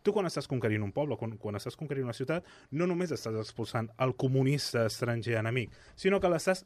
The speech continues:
retornant a la seva situació pura dins de l'ordre de, de la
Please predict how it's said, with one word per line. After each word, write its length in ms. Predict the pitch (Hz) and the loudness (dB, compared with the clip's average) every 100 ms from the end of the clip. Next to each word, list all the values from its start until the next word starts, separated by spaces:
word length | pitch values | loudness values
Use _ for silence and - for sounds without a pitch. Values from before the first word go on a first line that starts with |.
| - | -6
retornant 880 | - 156 156 151 135 151 165 160 247 - _ _ - | -2 2 2 2 0 2 2 0 -2 -10 _ _ 0
a 120 | 127 | 0
la 120 | 127 | 2
seva 240 | - 151 | 0 -2
situació 460 | 156 143 131 - 143 | -2 -4 -4 -2 -4
pura 400 | - 160 160 156 220 _ _ | -4 0 2 2 -2 _ _
dins 300 | - 139 143 143 | -2 2 6 6
de 60 | |
l'ordre 380 | 120 117 127 143 151 | 6 4 2 0 -2
de, 240 | 107 110 95 92 92 92 90 92 - - - - _ - | 0 2 2 0 -4 -8 -12 -14 -16 -16 -18 -20 _ -2
de 140 | 127 | 2
la 80 | 120 | 4